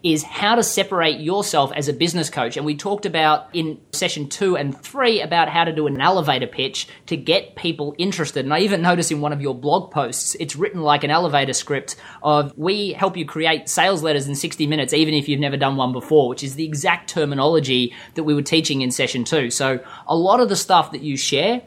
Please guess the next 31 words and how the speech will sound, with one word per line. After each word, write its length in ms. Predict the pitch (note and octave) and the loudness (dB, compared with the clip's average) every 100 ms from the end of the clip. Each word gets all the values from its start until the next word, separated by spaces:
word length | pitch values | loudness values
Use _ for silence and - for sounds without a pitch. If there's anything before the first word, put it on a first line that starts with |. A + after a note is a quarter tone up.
| - | -4
is 160 | F3+ | -2
gonna 140 | F3+ E3+ | 0 0
be 100 | D#3 | 0
great 400 | C#3+ D#3+ E3 E3 | 0 0 0 0
content 380 | D#3 C#3+ D3 | -2 -2 -2
for 80 | C#3 | -4
the 80 | C3 | -6
coach. 340 | - D3+ B2 | 0 0 0
But 180 | F3+ - | -4 -6
what 380 | E3 A3+ - - | 2 4 4 2
specific 760 | - - C4 - A3 A3 F3 | -4 0 2 4 2 2 -2
things 440 | - - F3 D3 C#3 | -2 0 2 2 2
or 160 | D3 | 0
what 280 | D#3+ G#3+ - | 2 0 0
ways 300 | C#3 G3+ G3 | 0 2 2
of 80 | D#3+ | 0
differentiating 760 | C#3 - C3 A#2+ C#3 B2+ C3+ | -4 -4 -4 -4 -2 -2 -2
would 140 | C3 C3+ | -4 -2
you 160 | E3+ | 0
suggest 420 | F#3+ D#3+ C#3 A#2+ - | 0 0 0 0 0
are 100 | C3+ | -2
important 520 | C3+ - F3+ D3 B2+ | -2 -2 -2 -2 -4
for 140 | C#3 | -2
a 20 | |
business 380 | B2 D#3+ D#3 C#3+ | 0 0 2 -2
coach 260 | - A#2+ A#2+ | -2 -4 -4
to 100 | D3 | -10
really 300 | D3 A#3+ G#3 | -4 -2 0
know 220 | D#3 D#3+ | 2 0
and 100 | D3 | 0
embrace 540 | C3 B2 C#3+ B2+ - | -4 0 2 2 -2